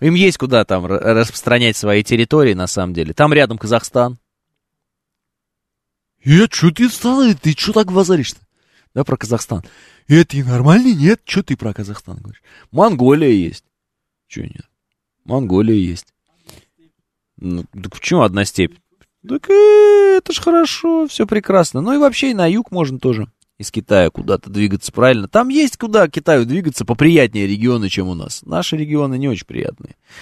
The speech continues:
Наши регионы — это регионы, куда люди уходят, э, тысячелетиями умирать. Да. Жить-то идут на юг, а у нас умирают. Мы север. «До Австралии», пишет Олег. М, «Зачем они тогда начали осваивать ледокольный флот?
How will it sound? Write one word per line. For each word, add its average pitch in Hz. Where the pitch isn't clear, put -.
Наши 233
регионы — 208
это 180
регионы, 165
куда 139
люди 135
уходят, 110
э, 95
тысячелетиями 107
умирать. 98
Да. -
Жить-то 151
идут 151
на 151
юг, 160
а 73
у 67
нас 120
умирают. 127
Мы 117
север. 143
«До 147
Австралии», 156
пишет -
Олег. 104
М, 98
«Зачем 139
они 180
тогда 160
начали 156
осваивать 147
ледокольный 135
флот? -